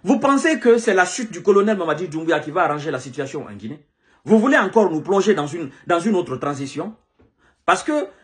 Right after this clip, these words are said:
c'est lui qui fera le coup au colonel, qui va déloger le colonel. Le pays sera déstabilisé. Ce dernier aussi va dissoudre, effectivement, la charte qui est là. Il va dissoudre le gouvernement qui est là.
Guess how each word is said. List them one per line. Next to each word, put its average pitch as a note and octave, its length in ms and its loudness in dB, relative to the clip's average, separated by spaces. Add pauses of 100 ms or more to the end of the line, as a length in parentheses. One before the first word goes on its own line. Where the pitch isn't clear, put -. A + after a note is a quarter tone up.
c'est G#3+ 160 2
lui D4 180 4
qui G3+ 120 -4
fera F#3 220 4
le D#3+ 140 -2
coup F#3+ 180 -6
au B2 140 -2
colonel, B2+ 400 0
qui D3+ 100 -8
va A#3 160 -2
déloger E3 420 0
le B2 80 -4
colonel. B2+ 600 -4
Le E3 180 2
pays A3+ 160 -2
sera C3 220 -2
déstabilisé. B2+ 760 -6 (200)
Ce G#3 100 4
dernier A3+ 340 4
aussi F3 280 0
va F#3 160 2
dissoudre, E3+ 640 -4 (200)
effectivement, F#3+ 760 -2
la C#3 100 -4
charte D#3+ 300 -6
qui B2+ 120 -10
est C#3 40 0
là. D3+ 100 -2
Il B2 80 -4
va C#3+ 160 -2
dissoudre D#3 480 -6
le C3 100 -2
gouvernement E3 560 -4
qui A#2 160 -12
est G2+ 40 -8
là. D#3 140 -6